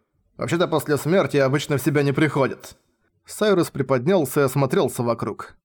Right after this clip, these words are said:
"Где Айзек и его спутники?" "Не здесь. Их забрала Гидра. Вскоре, как ты, немного умер". "Гидра? И ничего не сделала?" "Да. А я думал, она бесноваться будет.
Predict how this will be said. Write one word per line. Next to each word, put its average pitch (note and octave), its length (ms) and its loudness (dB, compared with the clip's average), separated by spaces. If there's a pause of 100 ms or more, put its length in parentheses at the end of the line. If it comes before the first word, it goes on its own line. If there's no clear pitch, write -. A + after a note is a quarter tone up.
(360)
"Где G#2+ 400 -2
Айзек D3 500 2
и D3 80 4
его C#3 180 4
спутники?" C3 680 -2 (560)
"Не E3 220 2
здесь. B2+ 420 -2 (340)
Их C#3 220 2
забрала C#3+ 400 2
Гидра. C3+ 460 0 (440)
Вскоре, C3 440 0
как A#2+ 180 -2
ты, D3+ 140 2
немного C#3+ 440 2
умер". C#3+ 440 0 (560)
"Гидра? C3+ 640 0 (600)
И - 120 -4
ничего C#3+ 420 0
не D3 140 2
сделала?" C3 600 2 (520)
"Да. B2+ 600 0 (360)
А A#2+ 140 -4
я B2 140 2
думал, D3 340 2
она C#3+ 140 2
бесноваться C#3 680 2
будет. B2 480 -2